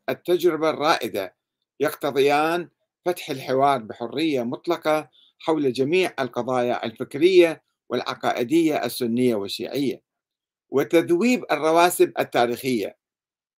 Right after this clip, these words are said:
من أجل تحقيق درجة أعلى من الوحدة والمزيد من الحرية لجميع أبناء الأمة الإسلامية،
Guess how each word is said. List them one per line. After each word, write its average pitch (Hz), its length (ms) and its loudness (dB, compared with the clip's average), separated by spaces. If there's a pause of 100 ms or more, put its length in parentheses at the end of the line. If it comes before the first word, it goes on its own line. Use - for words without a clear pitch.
(180)
من 139 140 -2
أجل 156 320 0
تحقيق 180 600 2 (380)
درجة 143 760 -2
أعلى 165 360 0
من 131 180 -2
الوحدة 120 560 -4 (640)
والمزيد 143 600 -2
من 147 120 -4
الحرية 143 720 2 (300)
لجميع 160 520 0
أبناء 139 380 -2
الأمة 123 320 -4
الإسلامية، 95 640 -10